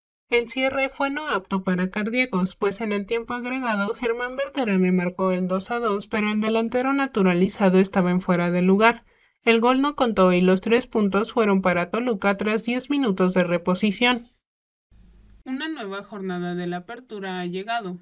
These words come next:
pues tras las fechas fifa para que se jugara la Leagues Cup, todas las acciones de balompié mexicano regresan y se cierra la jornada con broche de oro esta tarde dominical cuando los auténticos Tigres viajen al Estadio Olímpico Universitario para medirse en contra de Pumas C U.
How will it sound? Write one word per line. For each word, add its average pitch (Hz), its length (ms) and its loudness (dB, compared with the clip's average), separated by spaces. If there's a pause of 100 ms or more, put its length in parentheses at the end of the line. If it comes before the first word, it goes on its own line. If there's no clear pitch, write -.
pues 196 180 -10
tras 202 200 -10
las 208 240 -14
fechas 262 400 -16
fifa 185 380 -10
para 180 260 -10
que 190 120 -12
se 208 180 -18
jugara 226 400 -12
la 262 100 -16
Leagues 170 380 -14
Cup, 185 320 -12
todas 247 260 -16
las 285 180 -20
acciones 185 480 -10
de 170 140 -10
balompié 170 480 -12
mexicano 196 600 -12
regresan 185 680 -12 (260)
y 233 120 -14
se 233 160 -12
cierra 254 320 -14
la 247 180 -16
jornada 214 480 -14
con 175 220 -12
broche 170 340 -18
de 214 160 -16
oro 196 380 -16
esta 240 340 -16
tarde 180 320 -10
dominical 185 640 -10
cuando 196 300 -10
los 202 180 -12
auténticos 233 640 -16
Tigres 185 380 -12
viajen 180 340 -14
al 170 140 -12
Estadio 196 420 -16
Olímpico 190 460 -16
Universitario 262 880 -12
para 202 240 -16
medirse 214 420 -14
en 277 140 -16
contra 180 340 -12
de 175 120 -10
Pumas 175 420 -14
C 196 160 -14
U. 240 260 -14